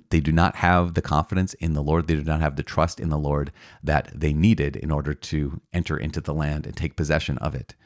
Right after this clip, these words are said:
So something has to happen, and we're gonna hear about that in the next couple days. And then just a last note for Deuteronomy. In Deuteronomy chapter eleven today, Moses again reminds the people,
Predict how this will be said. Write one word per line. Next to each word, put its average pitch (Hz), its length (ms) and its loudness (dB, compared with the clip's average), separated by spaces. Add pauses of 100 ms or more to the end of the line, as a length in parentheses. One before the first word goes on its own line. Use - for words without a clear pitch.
(120)
So 82 140 0
something 82 480 4 (320)
has 76 200 -2
to - 60 -2
happen, 78 460 0
and 80 100 0
we're 76 100 0
gonna 76 100 0
hear 82 180 2
about 76 220 2
that 98 300 4 (120)
in 95 40 -8
the 82 60 -2
next 73 200 -4
couple - 180 -6
days. 78 380 -4 (1040)
And 90 100 6
then 87 100 6
just 90 220 0
a 87 60 4
last 76 420 2
note 78 300 2
for 80 120 0
Deuteronomy. 71 520 2 (480)
In 85 100 2
Deuteronomy 78 440 4
chapter 73 260 0
eleven 76 380 4
today, 71 400 0 (520)
Moses 87 380 2
again 85 340 0
reminds 80 380 2
the 76 80 0
people, 69 380 -2